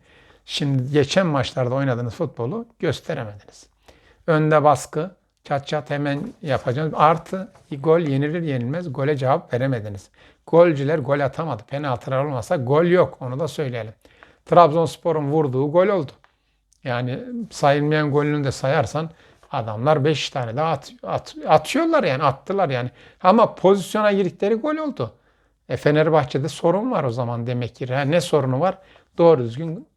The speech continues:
dersine çalışmamış. Ha, kurtarabilir miydi? Kurtarabilirdi. Şimdi penaltı yaptıracağım diye uğraşacağına gol atmaya çalışsan Samuel, e, Samuel,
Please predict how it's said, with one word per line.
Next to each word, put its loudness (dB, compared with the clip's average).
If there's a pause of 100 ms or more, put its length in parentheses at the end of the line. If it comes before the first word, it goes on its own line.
(140)
dersine 0
çalışmamış. 0 (800)
Ha, -2
kurtarabilir 6
miydi? -4 (120)
Kurtarabilirdi. -10 (600)
Şimdi 0 (280)
penaltı 4
yaptıracağım 0
diye -2
uğraşacağına -2
gol 4
atmaya 0
çalışsan -6
Samuel, -6
e, -4
Samuel, -6